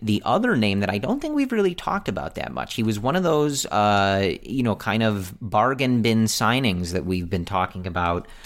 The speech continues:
all offseason. And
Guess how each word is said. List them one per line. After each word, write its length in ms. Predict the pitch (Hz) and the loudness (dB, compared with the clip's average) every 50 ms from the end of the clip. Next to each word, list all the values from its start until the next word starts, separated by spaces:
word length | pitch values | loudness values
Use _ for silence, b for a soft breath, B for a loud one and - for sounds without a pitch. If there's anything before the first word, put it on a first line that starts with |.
| B B B B B - | B B B B B -2
all 400 | 107 101 101 104 95 82 85 90 | 0 2 2 2 2 0 0 2
offseason. 760 | 101 113 120 - - - 98 90 85 82 92 87 87 85 - B B B B B B B B B | 2 2 0 -2 -6 -6 -6 -6 -4 -2 -2 -2 -2 -2 -6 B B B B B B B B B
And 600 | 104 104 107 107 107 107 104 104 101 101 98 107 | 2 2 4 4 4 4 4 4 4 2 2 0